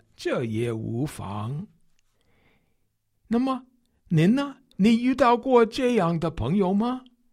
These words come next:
这才是真正的友谊，不是吗？这也是祷告之所在，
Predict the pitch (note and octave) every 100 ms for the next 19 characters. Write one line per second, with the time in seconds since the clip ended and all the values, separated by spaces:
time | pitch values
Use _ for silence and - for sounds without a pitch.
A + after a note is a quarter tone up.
0 | _ _ _ _ _ _ - C#4 A#3+ -
1 | - B2 C#3+ - A3+ G3 - C#4 C4 C4
2 | B3+ B3+ F3+ D3 B2 A2 F2+ A2 B2 A2+
3 | G2+ G#2+ _ _ _ _ _ _ - F#3
4 | - A3+ A#3+ A3 - _ _ _ _ _
5 | _ _ _ _ _ - - - B3+ G3
6 | D3+ D3+ G3 F3+ D#3 A#2+ G2 G#2+ G#2+ A#3+
7 | G3+ F3+ D3+ D3 - A2 E2+ E2+ D#3 G2
8 | F2+